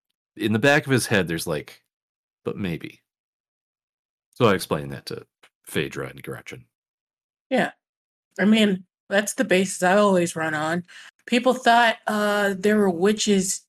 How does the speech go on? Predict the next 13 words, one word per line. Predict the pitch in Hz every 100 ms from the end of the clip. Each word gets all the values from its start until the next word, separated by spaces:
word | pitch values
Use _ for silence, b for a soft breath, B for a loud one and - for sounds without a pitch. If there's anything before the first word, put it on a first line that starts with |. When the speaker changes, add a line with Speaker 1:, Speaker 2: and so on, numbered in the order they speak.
| -
Speaker 2:
and | 170 165 160 - -
demons | 190 202 190 175 - - B B _
screaming | - - 190 196 190
in | 185 180 175 170
the | 170
woods | 156 170 175 165 - -
until | - 165
they | 156
realized | 151 165 165 151 151 -
they |
were | 151 139
cou-, | - 175
cougars, | 175 202 202 175 156 151 -